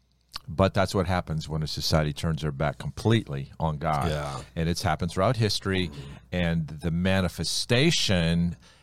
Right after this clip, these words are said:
Speaker 1: economically always shows up of a nation that forgets God. "The nation
Speaker 2: Right.
Speaker 1: forgets God shall be turned into hell." Uh, Psalm, I think it's the eighth Psalm. So here we go.
Speaker 2: Right.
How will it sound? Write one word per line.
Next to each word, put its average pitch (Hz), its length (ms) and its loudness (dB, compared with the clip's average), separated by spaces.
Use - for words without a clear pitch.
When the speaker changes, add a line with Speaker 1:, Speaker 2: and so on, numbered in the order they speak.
Speaker 1:
economically 90 1120 2
always 87 440 2
shows 95 360 0
up 78 300 0
of 73 180 -2
a 82 60 0
nation 78 440 0
that 71 120 -2
forgets 69 380 -6
God. 65 320 -2
"The 71 80 -6
nation 76 220 0
Speaker 2:
Right. 82 80 -6
Speaker 1:
forgets 90 360 -4
God 80 240 0
shall 76 140 -4
be 69 120 -4
turned 80 280 -4
into 76 220 -4
hell." 69 460 2
Uh, 67 280 -4
Psalm, 69 480 6
I - 40 -4
think - 160 0
it's - 340 -2
the - 180 -2
eighth 71 200 2
Psalm. 67 520 4
So 76 760 2
here 71 140 8
we 76 80 6
go. 71 240 4
Speaker 2:
Right. 76 400 0